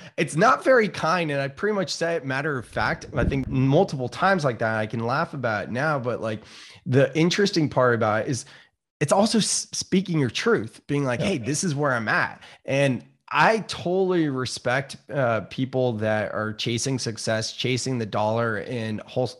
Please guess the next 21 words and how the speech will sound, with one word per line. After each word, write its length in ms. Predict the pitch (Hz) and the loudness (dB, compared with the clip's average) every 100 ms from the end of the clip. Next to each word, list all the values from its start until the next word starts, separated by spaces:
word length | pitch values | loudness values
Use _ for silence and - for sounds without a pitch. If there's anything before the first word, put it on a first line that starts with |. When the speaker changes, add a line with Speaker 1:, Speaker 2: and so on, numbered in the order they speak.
| - | -4
Speaker 1:
hustle 380 | 135 123 110 | -2 -2 -6
culture. 520 | 101 - 95 - 98 - | -8 -8 -8 -8 -10 -6
I 160 | 113 139 | -2 0
get 360 | 113 123 131 | -2 -4 -2
it 160 | 143 113 | -2 0
all. 380 | 110 101 165 - - - - | 0 2 0 -2 -14 -16 -6
It's 160 | 123 | -4
just, 300 | - 110 - - _ - | -2 -2 -4 -10 _ -10
it's 180 | 117 | -6
not 240 | 143 143 151 | -2 -4 -4
for 120 | 123 | -6
me 280 | 107 143 165 | -2 -2 -2
anymore. 600 | 78 55 65 62 78 - | -4 -8 -10 -10 -10 -6
And 160 | 135 127 | -4 -2
I 80 | 127 | -2
think 240 | 160 151 | -2 -2
there's 240 | 151 139 | -2 0
a 40 | 127 | -2
better 360 | 98 120 139 | -2 0 0
way 380 | 117 107 120 123 | 0 0 2 0
that 280 | 101 101 95 | 0 -4 -6